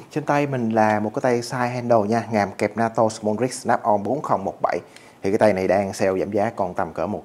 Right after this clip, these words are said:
triệu sáu nha, một cái tầm chất lượng luôn, gắn trái phải đều được nha. Và nó hỗ trợ cái ngàm nato kẹp kiểu mới nè. Có cần nè, bạn sẽ gạt ra vào tháo mở rất nhanh. Rồi, thì đối với những bạn đang xài khung khay như Small Rig hoặc Tilta, cái phần bên trái nè, thường thường sẽ tích hợp một cái ngàm ride. Bạn muốn dùng á,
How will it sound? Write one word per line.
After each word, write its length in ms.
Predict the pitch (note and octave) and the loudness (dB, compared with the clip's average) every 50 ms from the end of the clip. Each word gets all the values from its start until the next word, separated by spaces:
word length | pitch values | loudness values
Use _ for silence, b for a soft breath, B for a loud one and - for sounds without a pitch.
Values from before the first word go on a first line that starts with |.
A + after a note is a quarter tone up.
| - | -8
triệu 100 | G2+ D#2+ - | -8 -8 -8
sáu 200 | - - F2 G2+ | -6 -4 -4 -2
nha, 180 | A#2+ B2+ A#2 G2+ - - - | 0 0 -2 -2 -4 -8 -6
một 60 | F2+ | -6
cái 80 | F#2 G2+ | -2 -2
tầm 160 | G#2 F#2 E2 D#2+ - | 0 -2 -2 -4 -6
chất 120 | D3 - - | 0 4 4
lượng 160 | A2+ - - | 4 6 4
luôn, 140 | A#2+ A2 - - - - - - - | 2 2 2 -4 -14 -20 -20 -4 0
gắn 200 | A2+ G#2+ A2 A#2+ A2+ | 2 2 2 2 2
trái 220 | - A2+ A2 A#2+ B2 | 2 2 2 2 0
phải 240 | - - - F#2+ | 0 0 0 2
đều 140 | G#2+ G#2 F2+ | 2 2 2
được 180 | F#2+ G2+ E2+ - | 2 0 -2 0
nha. 160 | G#2+ G2+ G2+ - - - | -2 -2 -2 -4 -4 -2
Và 100 | F#2 F#2 | -2 -2
nó 80 | F#2+ | 0
hỗ 140 | G2 F2 G#2+ | 0 -2 0
trợ 200 | - - G#2 C#2+ - | 4 6 6 6 6
cái 120 | - A#2 A#2 | 2 -2 0
ngàm 280 | A2 G2+ F2+ D#2 D2+ | 2 2 2 2 0
nato 300 | F#2 G2 G2 - G#2 F#2+ | 0 0 2 4 4 4
kẹp 260 | F2+ - - F#2+ - - | 4 2 0 -2 0 0
kiểu 100 | G2 G#2 | 0 0
mới 180 | G#2+ G#2+ B2+ | 0 0 0
nè. 80 | C#3 A2+ B B B B B B B B B B B B - | 0 -2 B B B B B B B B B B B B -4
Có 100 | G2+ A2 - | -4 0 2
cần 200 | - A2 F#2 F2+ | 2 2 4 2
nè, 80 | F2+ - - - | -2 -6 -4 -4
bạn 120 | D#2 D#2+ | -6 -4
sẽ 120 | - - F#2+ | -4 -4 0
gạt 240 | G#2 G#2 F#2 F2 | 2 2 2 2
ra 80 | - F#2+ | 2 0
vào 140 | G2 E2+ D#2+ | 0 2 2
tháo 140 | G#2+ G#2 G#2+ | 2 2 2
mở 100 | A2 - | 2 0
rất 140 | A#2 A#2+ | -2 0
nhanh. 140 | B2+ B2 A2+ - B B B B B B B B - | 0 0 0 -2 B B B B B B B B 2
Rồi, 160 | - C#3 C#3 C3+ B B B B B - | 4 4 4 4 B B B B B 2
thì 60 | A#2 | 6
đối 100 | B2+ C3+ | 6 8
với 100 | D#3+ E3 | 8 6
những 200 | C#3 B2 D3 D3 | 6 4 4 4
bạn 160 | C#3+ F#2+ - | 4 4 4
đang 160 | A2 A#2 A#2+ | 2 0 0
xài 260 | A2+ - B2+ G#2+ G2+ G2 | -2 0 0 0 0 0
khung 300 | - - B2+ B2 A#2+ A#2 - | -4 -6 -6 -6 -6 -4 0
khay 300 | - C3+ B2 A#2+ A2 - - - - | 2 4 4 4 2 -2 -8 -6 -4
như 140 | A#2+ A#2 | -4 -4
Small 320 | A2+ - A#2 G#2+ A2 A2+ A#2 | -2 -2 -2 0 0 0 0
Rig 80 | C#3 | 0
hoặc 120 | C3+ - - | -2 -2 -2
Tilta, 420 | - B2 A2+ B2+ A#2 G#2+ A2 A2 A2 | -2 2 4 6 6 6 6 4 2
cái 100 | B2+ B2 | 0 0
phần 300 | - C3 G#2+ G2+ F#2+ G2+ | 0 0 0 0 0 2
bên 200 | G#2+ G#2+ A2 A2 | 2 2 2 0
trái 360 | A2 - B2 A2+ A2+ C3+ D3 | 2 4 4 4 4 2 0
nè, 100 | C#3 A2 G#2 | 0 -2 -2
thường 100 | G#2 F#2 | -4 -4
thường 180 | - A2+ F#2 F#2 | -4 -4 -4 -4
sẽ 120 | - G#2+ | -4 -6
tích 200 | F#2+ - C3 - | -6 -6 -4 0
hợp 140 | D3 A2+ F#2 | 0 0 0
một 80 | F2 - | 0 -2
cái 120 | - A#2 A#2+ | -4 -2 0
ngàm 240 | A#2 G#2 F#2 F2+ | 0 0 0 0
ride. 380 | E2 F#2+ G#2+ A2 G#2+ A2 G#2+ B B B B B B B | 2 4 4 6 6 4 2 B B B B B B B
Bạn 120 | - D2+ F#2+ | -4 -2 -2
muốn 160 | A2+ B2+ A#2+ | -2 2 4
dùng 200 | B2 G#2 F2+ F#2+ | 4 4 4 2
á, 80 | G#2+ | -2